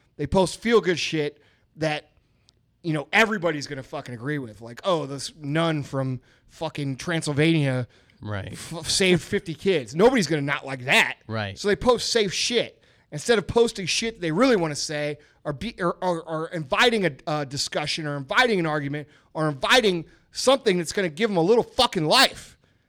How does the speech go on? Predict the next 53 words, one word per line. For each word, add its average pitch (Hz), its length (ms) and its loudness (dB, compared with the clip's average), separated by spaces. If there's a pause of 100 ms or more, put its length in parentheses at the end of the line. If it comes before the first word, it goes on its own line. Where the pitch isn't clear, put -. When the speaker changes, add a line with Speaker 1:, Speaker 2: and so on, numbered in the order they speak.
Speaker 2:
It's 110 120 -10
Speaker 1:
You 160 60 6
know 190 80 6
Speaker 2:
a-, 190 40 4
Speaker 1:
what - 180 -6
Speaker 2:
it's 123 160 -8
absolutely 135 400 -2
true. 147 260 -6
Speaker 1:
So, 226 400 6
Speaker 2:
Yeah. 120 140 -8
Speaker 1:
dude, 254 180 2
most 233 260 6
people 240 220 -2
let 170 320 -2
that 202 200 0
fear 233 320 -4
alone 165 560 2
and 156 160 -2
that 208 180 0
risk 214 300 0
alone 170 400 2 (260)
of 160 120 -6
just 185 280 -4
saying 233 440 0 (500)
what 214 160 0
they 190 100 0
wanna 190 200 0
say 214 280 2
or 202 80 0
being 226 440 0
who 220 100 -2
they 185 120 2
wanna 185 220 -2
be 233 480 -2 (720)
stop - 320 0
them 247 120 2
from 202 80 0
doing 185 180 0
anything. 226 460 -6
Speaker 2:
That's, 127 260 -6
Speaker 1:
And 165 120 -6
Speaker 2:
that's 139 100 -2
Speaker 1:
so, 226 60 4
so - 20 -
when 143 60 4
Speaker 2:
absolutely 202 300 2
Speaker 1:
we 262 60 0
talk 262 100 0
Speaker 2:
true. 240 60 0
Speaker 1:
about 214 120 -2
the 175 80 -2
next 202 260 -2
frontier, 226 640 -2